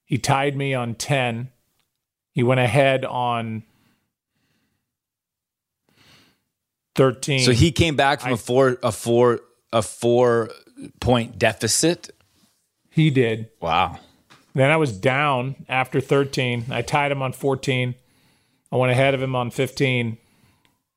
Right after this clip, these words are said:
Speaker 1: He made an unbelievable up and down on me on par five, sixteen to tie me. And then I won it on seventeen.
Speaker 2: Mm-hmm.
Speaker 1: <clears throat> I, I won the hole.
Speaker 2: Yeah, with a
Speaker 1: And
Speaker 2: par.
Speaker 1: I
Speaker 2: With
Speaker 1: was two up with one to go.
Speaker 2: Wow, dude.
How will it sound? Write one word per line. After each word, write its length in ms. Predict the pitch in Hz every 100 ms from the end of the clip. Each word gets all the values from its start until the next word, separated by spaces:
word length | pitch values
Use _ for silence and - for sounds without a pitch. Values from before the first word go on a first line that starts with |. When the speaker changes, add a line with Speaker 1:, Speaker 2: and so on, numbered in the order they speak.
| _ _
Speaker 1:
He 80 | 131
made 180 | 131 135
an 100 | 131
unbelievable 540 | 143 135 139 120 123
up 160 | 127 120
and 100 | 120
down 280 | 120 120 120
on 140 | 120
me 160 | 117 117
on 160 | 113
par 220 | 107 123 113
five, 300 | 127 113 -
sixteen 760 | 147 131 - 143 135 127 123 _ _ _ _ -
to 100 | 120
tie 320 | - 131 127
me. 320 | 117 113 113 _ _ _ _ _ _ _ -
And 160 | 117
then 120 | 110 107
I 100 | 113
won 240 | 113 117
it 100 | 117
on 200 | 113 107
seventeen. 560 | - 123 107 101 107 90
Speaker 2:
Mm-hmm. 720 | 101 92 160 143 - - 156
Speaker 1:
<clears throat> 0 |
I, 60 |
I 160 | 131 131
won 240 | 135 147 135
the 80 |
hole. 440 | 120 123 120 117 - -
Speaker 2:
Yeah, 320 | 107 98 80 - -
with 120 | 98
a 40 | 90
Speaker 1:
And 60 |
Speaker 2:
par. 340 | 107 85 78 82
Speaker 1:
I 100 | 101
Speaker 2:
With 140 | 95
Speaker 1:
was 80 | 87
two 320 | - - 107
up 220 | 101 - -
with 160 | 110
one 200 | 101 98
to 60 | 92
go. 220 | 85 85 _ _ _ _
Speaker 2:
Wow, 420 | 90 90 98 95 90
dude. 360 | 87 87 80